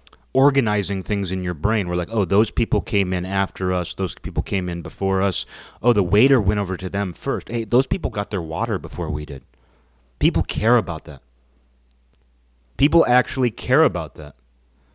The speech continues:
I've cared about that before. I've been really hungry at a restaurant before, and I've noticed that the waiter went over to th-, those other people who came in after us, even if it was immediately after us, even if we're talking about a matter of seconds. Like, you walk through the, the front door of the restaurant,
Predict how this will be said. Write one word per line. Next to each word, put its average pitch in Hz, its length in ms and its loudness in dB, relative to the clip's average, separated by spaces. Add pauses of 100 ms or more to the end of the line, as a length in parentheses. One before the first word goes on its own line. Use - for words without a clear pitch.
(600)
I've 165 240 4
cared 98 240 -2
about 80 220 -10
that 82 180 -8
before. 80 400 -10
I've 131 180 2
been 160 180 2
really 127 260 4
hungry 120 380 2
at 107 60 4
a 101 60 4
restaurant 110 480 0
before, 92 400 0 (280)
and 110 120 0
I've 123 180 4
noticed 113 480 2
that 104 140 -6
the 98 80 4
waiter 110 360 4
went 101 200 2
over 95 180 0
to 95 120 -4
th-, 95 160 -2
those 98 180 -2
other 95 160 -2
people 127 340 -2
who 92 80 0
came 95 300 -4
in 95 120 0
after 110 380 0
us, 76 160 -10 (320)
even 185 240 2
if 196 80 2
it 202 60 6
was 156 180 2
immediately 113 640 2
after 101 380 -2
us, - 160 -18
even 170 220 0
if 180 80 -2
we're 135 80 4
talking 135 320 2
about 113 160 4
a - 20 2
matter 101 380 0
of 82 100 -6
seconds. - 640 -4 (1500)
Like, 104 180 -4
you 175 140 6
walk 139 320 4
through 135 160 -6
the, 110 180 -4
the 110 120 -4
front 113 280 -2
door 107 200 6
of 98 60 6
the 92 60 2
restaurant, 101 560 0